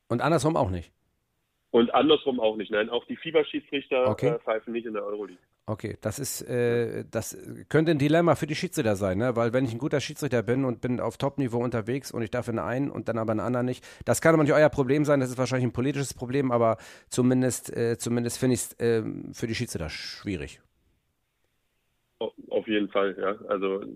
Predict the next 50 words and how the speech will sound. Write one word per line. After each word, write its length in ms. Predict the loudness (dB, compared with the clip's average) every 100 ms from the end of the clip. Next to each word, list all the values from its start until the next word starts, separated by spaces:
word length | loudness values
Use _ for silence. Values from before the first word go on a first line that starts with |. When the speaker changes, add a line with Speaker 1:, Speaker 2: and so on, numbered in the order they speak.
| -8
Speaker 2:
wir 140 | 0
haben 100 | 2
ja 60 | 4
auch 120 | 2
gerade 260 | 2 2 2
viele 260 | 2 2
gute 200 | 2 -2
Schiedsrichter 500 | -4 -6 -2 0 2
in 40 | 2
der 100 | 2
Euroleague, 440 | 0 0 -2 -2
jetzt 100 | -2
auch 140 | 0 0
aus 140 | 0
anderen 300 | 0 0 0
Nation-, 400 | -2 -2 -2 -2 -4
äh, 440 | -4 -2 -4 -6 -14 _ _
Nationen, 500 | -10 -4 -2 0 -2 -8 -18 -18 -14 -4
Speaker 1:
Ja. 320 | 0 4 4
Speaker 2:
ähm, 180 | 4 -2
die 220 | -4 2
natürlich 360 | 4 4 0 2
auch 120 | 2
alle 240 | 2 2
die 100 | 0
Chance 340 | 0 2 2 -2 _ -16 -4
hätten 420 | -2 0 -2 -2
oder 260 | 0 0
haben, 300 | 2 0 0
hier 180 | 0 2
bei 120 | 4
der 100 | 4
Eurobasket 640 | 2 2 2 0 -2 -4 -6
zu 80 | -4
sein 340 | 0 2 0 0
oder 260 | -2 2
Speaker 1:
Ja. 140 | 2 2
Speaker 2:
bei 220 | 2 2
der 120 | 2
W 80 | 0
M 240 | -2 -2 -2
nächstes 360 | -2 -4 -8
Jahr 380 | -2 2 2 2
oder 120 | 2
Speaker 1:
Ja. 60 | 0
Speaker 2:
bei 180 | 0 -2
Olympia 400 | -4 -4 -2 -4
vierundzwanzig, 800 | -2 -4 -2 -2 -2 -2 -6 -2
ja. 160 | -2
Und, 340 | -2 -4 -8